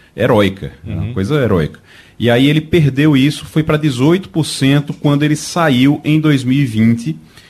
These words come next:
Speaker 1: E aí foi quando começou a pandemia, começou a crise econômica, e aí ninguém se importa mais com o combate à corrupção.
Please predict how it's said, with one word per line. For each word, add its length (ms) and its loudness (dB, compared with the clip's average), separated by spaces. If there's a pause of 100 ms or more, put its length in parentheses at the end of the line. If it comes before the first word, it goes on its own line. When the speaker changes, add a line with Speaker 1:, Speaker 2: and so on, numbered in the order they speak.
Speaker 1:
E 140 0
aí 140 2
foi 140 -2
quando 260 -2
começou 400 -2
a 20 -4
pandemia, 540 0
começou 400 0
a 40 0
crise 280 -2
econômica, 600 0
e 120 2
aí 120 2
ninguém 320 2
se 140 -4
importa 380 -2
mais 240 0
com 80 -4
o 40 -4
combate 340 -2
à 40 -6
corrupção. 560 -4